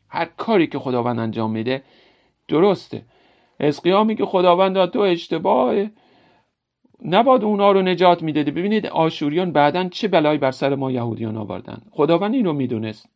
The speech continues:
خداوند دقیقاً می‌دونست که چه روی می‌ده. اما اشتباه نکرد.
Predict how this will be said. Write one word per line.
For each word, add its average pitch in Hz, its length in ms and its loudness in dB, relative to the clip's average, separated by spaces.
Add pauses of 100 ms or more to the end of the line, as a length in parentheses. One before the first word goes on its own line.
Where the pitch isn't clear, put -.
خداوند 131 440 -4
دقیقاً 123 340 -4
می‌دونست 170 480 -8
که 131 120 -10
چه 156 260 -8
روی 139 200 -4
می‌ده. 98 300 -12 (1900)
اما 185 420 -8 (240)
اشتباه 135 500 -8
نکرد. 175 500 -14